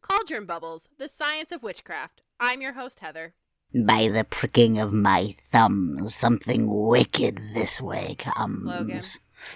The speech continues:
Speaker 2: <laughs>
Speaker 1: Logan. Um, no. We're, we're, we, we're done
Speaker 2: Yeah.
Speaker 1: that part.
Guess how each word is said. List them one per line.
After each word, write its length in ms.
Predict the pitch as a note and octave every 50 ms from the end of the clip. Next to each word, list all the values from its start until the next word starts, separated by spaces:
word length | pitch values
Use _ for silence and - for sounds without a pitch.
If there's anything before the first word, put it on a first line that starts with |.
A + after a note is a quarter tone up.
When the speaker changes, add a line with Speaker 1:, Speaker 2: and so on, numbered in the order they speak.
| - - - - - - C3+ - - - - - - - - -
Speaker 2:
<laughs> 0 |
Speaker 1:
Logan. 480 | - - F3+ F3 D#3 D#3 D#3+ D#3+ - - - - - _ - - - _ - - _ _ - - _ -
Um, 420 | F3 - - - G2 F#2 - - _ _ _ _ _ _ - - D#3+
no. 200 | D#3+ D#3 D3+ - _ _ _ _ _ _ _ _ _ _ _
We're, 180 | E3+ E3 - -
we're, 180 | E3+ E3 D#3+ - _ -
we, 140 | F3 - - _ _ _
we're 140 | F3 F3
done 220 | E3 - - - -
Speaker 2:
Yeah. 100 | - D3 -
Speaker 1:
that 360 | C#3+ - _ _ _ _ _
part. 220 | D#3 - - _